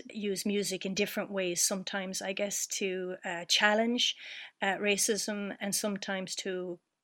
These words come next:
consciously or unconsciously kind of support, uh, structural racism. And I guess a lot of my work is in Chicago, and Chicago is a particular, um, uh, flashpoint, uh, for relations between African American communities and, uh,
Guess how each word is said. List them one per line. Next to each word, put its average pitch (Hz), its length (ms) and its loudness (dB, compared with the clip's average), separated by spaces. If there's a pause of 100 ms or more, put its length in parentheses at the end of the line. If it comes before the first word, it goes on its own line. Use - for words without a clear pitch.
(160)
consciously 202 480 0
or 190 100 4
unconsciously 185 880 -2
kind 180 160 -6
of 175 100 -8
support, - 680 -2 (600)
uh, 170 180 -2
structural 180 520 -2
racism. 175 540 0 (120)
And 190 120 -2
I 190 60 -2
guess 196 200 2
a 220 40 4
lot 220 120 8
of 214 60 4
my 202 120 8
work 190 280 4
is 185 120 2
in 180 120 0
Chicago, 185 600 0
and 175 100 -2
Chicago 196 400 2
is 185 100 -2
a 175 60 -4
particular, 180 960 -2 (100)
um, 175 380 -4 (840)
uh, 170 220 2
flashpoint, 196 1000 2 (100)
uh, 185 260 0 (120)
for 185 220 -2
relations 185 600 2
between 170 800 -2
African 190 420 -2
American 180 360 -2
communities 180 720 -2
and, 170 340 -8
uh, 170 260 -6